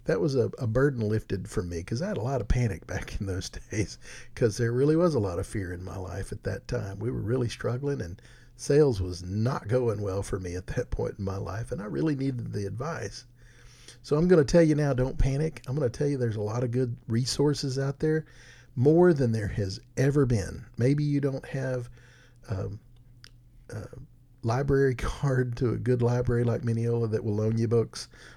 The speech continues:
or books on cassettes, or maybe you don't have a cassette player, and some of you don't know what a cassette player is. But, well, you know, in my first car, I had an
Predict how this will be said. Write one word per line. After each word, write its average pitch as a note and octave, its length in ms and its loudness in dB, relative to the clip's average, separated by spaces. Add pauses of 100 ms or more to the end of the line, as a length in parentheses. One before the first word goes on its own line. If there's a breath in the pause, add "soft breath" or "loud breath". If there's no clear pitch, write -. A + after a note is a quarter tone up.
(120 loud breath)
or F#2+ 160 -4
books A#2+ 320 2
on A#2 200 0
cassettes, A#2+ 580 2
or F#2 60 -2
maybe C3 260 0
you B2 100 0
don't A#2+ 220 2
have B2+ 140 0
a G#2+ 60 -2
cassette C#3+ 380 0
player, C#3 280 2
and G2+ 120 0
some G#3+ 220 0
of A#2+ 140 0
you G#2 100 -2
don't B2 240 2
know B2 140 2
what B2 140 4
a G2 40 -4
cassette - 480 2
player A2+ 420 2
is. - 500 -2 (100)
But, - 200 -2 (680 loud breath)
well, A2+ 140 -2
you A#2 180 4
know, A#2 160 6
in A#2 160 2
my G#2+ 140 0
first - 560 -2 (360)
car, F#2+ 520 -6 (440 loud breath)
I A2+ 60 2
had A2+ 220 4
an F#2+ 100 -2